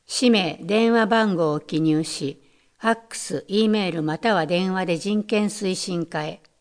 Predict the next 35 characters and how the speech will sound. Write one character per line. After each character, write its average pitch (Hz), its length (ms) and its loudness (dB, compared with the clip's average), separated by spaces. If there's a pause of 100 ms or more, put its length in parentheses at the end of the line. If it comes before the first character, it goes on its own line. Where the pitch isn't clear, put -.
(640)
手 226 120 4
話 240 160 6
通 247 140 0
訳 185 340 2
希 196 160 -6
望 180 180 0
者 165 220 -4
は、 139 200 -4 (1120)
六 226 320 2
日 202 280 0
月 190 280 -4
曜 240 160 6
ま 180 140 2
で 156 140 0
に 147 80 2
申 156 240 2
し - 100 -10
込 160 160 -2
ん 139 60 0
で 139 100 -6
く - 100 -12
だ 139 140 -8
さ 139 200 -10
い。 127 100 -18 (1600)
ヘ 226 160 4
イ 240 80 6
ト 240 120 4
ス - 200 -6
ピ 214 160 2
ー - 80 -4
チ 170 260 -2
許 185 140 -2
さ 147 180 -4
へ 131 180 -6
ん。 - 140 -12